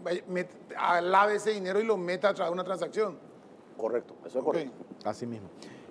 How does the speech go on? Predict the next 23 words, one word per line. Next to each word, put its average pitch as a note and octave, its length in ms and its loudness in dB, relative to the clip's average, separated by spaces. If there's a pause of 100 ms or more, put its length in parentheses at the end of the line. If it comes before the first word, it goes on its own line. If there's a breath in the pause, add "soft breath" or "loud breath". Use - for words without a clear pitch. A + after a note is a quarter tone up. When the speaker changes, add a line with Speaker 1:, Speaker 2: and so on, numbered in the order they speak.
(140)
Speaker 3:
Lo D#3+ 120 4
que E3+ 120 4
dijo A#3 240 4
el A#3 80 2
embajador, B2 540 2 (1120)
el, G2 600 -2 (1500 loud breath)
¿cuándo C#3+ 200 2
fue? A2 80 0
El A#2+ 60 -2
viernes, C3+ 360 2
la A2 100 0
reunión G#2+ 280 -4
que A2 80 0
tuvo A2 280 2
con A2+ 200 -4
el A2 220 0
canciller, G2 520 -6 (220)
Speaker 1:
Ujú. C3+ 400 -10
Speaker 3:
Arriola, F#2+ 400 -2
¿verdad? A#2+ 200 0 (760 loud breath)
Tengo G3+ 180 2
acá, F#2+ 200 0
dice, F#2+ 340 0